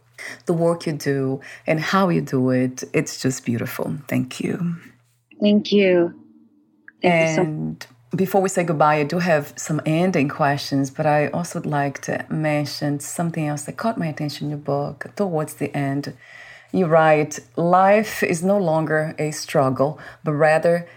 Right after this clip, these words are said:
Speaker 1: an adventure. Life is no longer lived in the past, but in the moment. Today, I hold my children living wholeheartedly, connected to the truth and home within me." I love that ending.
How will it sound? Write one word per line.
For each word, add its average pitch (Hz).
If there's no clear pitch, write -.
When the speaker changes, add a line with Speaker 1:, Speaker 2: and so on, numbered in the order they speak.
Speaker 1:
an 156
adventure. 131
Life 180
is 170
no 208
longer 165
lived 147
in 147
the 147
past, 160
but 151
in 170
the 156
moment. 143
Today, 175
I 170
hold 175
my 160
children 151
living 165
wholeheartedly, 147
connected 156
to -
the 170
truth 143
and 160
home 139
within 131
me." 151
I 175
love 139
that 143
ending. 196